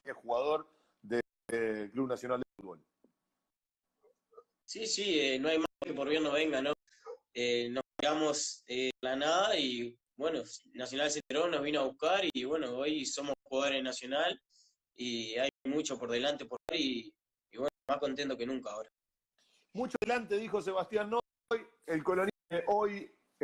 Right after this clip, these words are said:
Speaker 1: eh, jugador de Nacional Futsal. Y nos vamos a meter en el bloque, tranquilo que todavía no viene lo que usted nervioso lo va a poner. Eh,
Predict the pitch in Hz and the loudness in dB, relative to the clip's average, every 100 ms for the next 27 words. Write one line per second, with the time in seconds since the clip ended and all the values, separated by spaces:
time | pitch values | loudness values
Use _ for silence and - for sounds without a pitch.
0 | - _ _ 135 - 151 160 190 190 165 | -8 _ _ -8 -2 0 2 0 -4 -6
1 | 156 _ 131 139 143 156 151 170 165 151 | -8 _ -12 -12 -10 -10 -8 -8 -6 -8
2 | 139 - _ _ _ _ 156 160 - 233 | -10 -14 _ _ _ _ -6 -4 0 -2
3 | 285 - _ _ _ - 226 294 302 285 | -2 -12 _ _ _ -14 -8 -2 0 0
4 | 220 214 175 - _ - 208 208 247 269 | -2 -4 -8 -12 _ -10 -8 -4 -2 -2
5 | 247 220 - 240 _ 247 226 180 180 190 | -4 -8 -6 -8 _ -6 -4 -4 -6 -4
6 | 202 233 220 196 196 _ _ _ 202 190 | -4 -4 -6 -6 -12 _ _ _ -18 -18
7 | 170 160 160 156 _ - _ 175 165 180 | -12 -12 -10 -14 _ -20 _ -12 -8 -10
8 | 165 151 147 139 127 127 - _ _ _ | -10 -10 -6 -6 -8 -16 -18 _ _ _
9 | _ - 139 139 135 135 135 | _ -10 -6 -6 -6 -8 -12